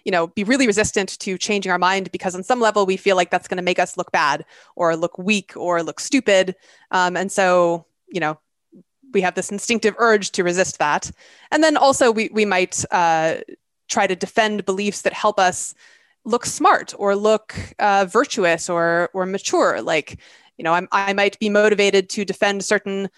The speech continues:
political beliefs that I think make me seem like a good person or will make the other people, you know, the other people around me who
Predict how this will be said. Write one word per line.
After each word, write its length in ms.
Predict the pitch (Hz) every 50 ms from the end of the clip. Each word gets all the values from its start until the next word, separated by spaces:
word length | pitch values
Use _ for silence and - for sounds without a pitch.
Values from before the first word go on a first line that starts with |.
| _ _ _ -
political 340 | - 277 320 349 - 254 202
beliefs 300 | 190 180 175 170 170 -
that 100 | - 180
I 80 | 180 175
think 220 | - 202 190 -
make 180 | 196 185 - -
me 120 | 185 185
seem 200 | - 196 196 190
like 160 | 190 190 -
a 60 | 226
good 180 | 214 320 285 -
person 400 | - 339 320 - 196 165 160 160
or 120 | 160 165
will 120 | 165 180 180
make 340 | 185 185 180 - - - - _ _ _ _ -
the 80 | 196
other 180 | - 226 247 233
people, 560 | - - 233 - 214 208 202 196 196 190 190 -
you 60 | 220
know, 140 | 180 175 175
the 80 | 185 -
other 160 | 208 220 214
people 260 | - 240 - 208 202
around 400 | 185 190 190 208 226 233 214 -
me 240 | 175 151 151 160 175
who 320 | - - 175 165 165 170